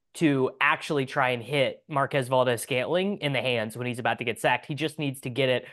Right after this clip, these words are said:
above his head and out where a defender cannot come down with it, which is intentional grounding in the sense that he is trying to ground the ball and have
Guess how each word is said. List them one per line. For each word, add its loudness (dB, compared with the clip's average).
above 4
his -2
head 0
and -4
out 0
where 0
a 0
defender -2
cannot -4
come -2
down 2
with -6
it, -6
which 4
is 8
intentional 2
grounding 2
in -8
the -6
sense -2
that 2
he -2
is 6
trying 4
to -4
ground 0
the -4
ball 2
and -6
have 2